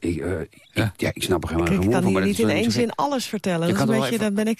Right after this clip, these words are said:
Speaker 3: ik, eh, dan vul ik nog zes shows,
Speaker 2: Hoe
Speaker 3: denk ik.
Speaker 2: belangrijk is zoenen?
Speaker 1: Nee,
Speaker 3: Heel
Speaker 1: ja.
Speaker 3: belangrijk.
Speaker 1: Want dat vind ik nou echt een wijve vraag, zeg.
Speaker 3: Ja.
Speaker 2: Ja, maar juist niet.
Speaker 3: Maar je, we
Speaker 2: Want
Speaker 3: hebben
Speaker 2: vrouwen houden daar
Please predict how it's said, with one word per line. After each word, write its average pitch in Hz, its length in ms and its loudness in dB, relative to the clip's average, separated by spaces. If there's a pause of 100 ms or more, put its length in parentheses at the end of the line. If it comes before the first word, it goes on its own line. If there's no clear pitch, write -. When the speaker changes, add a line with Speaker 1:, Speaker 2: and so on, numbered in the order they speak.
(140)
Speaker 3:
ik, - 20 -
eh, 208 40 0
dan 214 140 0
vul - 320 -4
ik 220 100 -4
nog 233 160 0
zes - 260 0
shows, 262 160 0
Speaker 2:
Hoe 233 80 2
Speaker 3:
denk 196 120 2
ik. 175 60 2
Speaker 2:
belangrijk 151 360 0
is 127 180 -10
zoenen? 107 280 -4 (1040)
Speaker 1:
Nee, 143 160 2
Speaker 3:
Heel 196 180 4
Speaker 1:
ja. 151 80 0
Speaker 3:
belangrijk. 151 640 -4 (180)
Speaker 1:
Want 110 160 -2
dat 117 100 0
vind 95 160 -2
ik 87 60 0
nou 78 140 -6
echt 156 280 -4
een 131 80 0
wijve 80 280 -6
vraag, 71 300 -8
zeg. 175 220 -8 (180)
Speaker 3:
Ja. 262 180 -2
Speaker 2:
Ja, 127 120 2
maar 131 100 2 (100)
juist 127 320 0
niet. 123 220 -4
Speaker 3:
Maar 208 160 2
je, 220 40 2
we 220 60 2
Speaker 2:
Want 196 120 -2
Speaker 3:
hebben 220 200 2
Speaker 2:
vrouwen 143 400 0
houden 120 220 -2
daar 107 120 -2